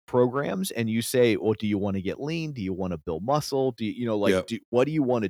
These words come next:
Speaker 1: do?" And then they tell you what to do. They put the dots real close together, and you don't have to think about, like, "Well, I did bicep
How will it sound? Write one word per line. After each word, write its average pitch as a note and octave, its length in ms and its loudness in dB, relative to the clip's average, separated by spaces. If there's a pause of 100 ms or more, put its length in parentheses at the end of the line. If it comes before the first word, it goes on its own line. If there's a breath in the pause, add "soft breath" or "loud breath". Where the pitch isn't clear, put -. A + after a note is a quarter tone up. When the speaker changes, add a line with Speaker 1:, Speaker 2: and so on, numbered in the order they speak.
Speaker 1:
do?" B2+ 400 2 (580)
And C3 160 2
then C3 120 2
they C#3+ 140 4
tell E3+ 440 2
you A2+ 140 0
what F2+ 220 0
to G2 80 -6
do. E2+ 180 -4
They F2 140 -4
put D3 200 0
the B2+ 80 0
dots G#2+ 460 2
real C3+ 220 2
close C3+ 280 -2
together, F#2+ 520 -2 (340)
and F#2+ 420 -2 (140)
you A#2+ 160 4
don't C#3+ 260 4
have A#2 300 0
to A2 80 -6
think C#3 420 -4
about, E2+ 560 0 (440)
like, F2+ 340 -2 (180)
"Well, G#2+ 200 -2 (100)
I A2+ 100 0
did A2 220 -4
bicep G#2+ 420 0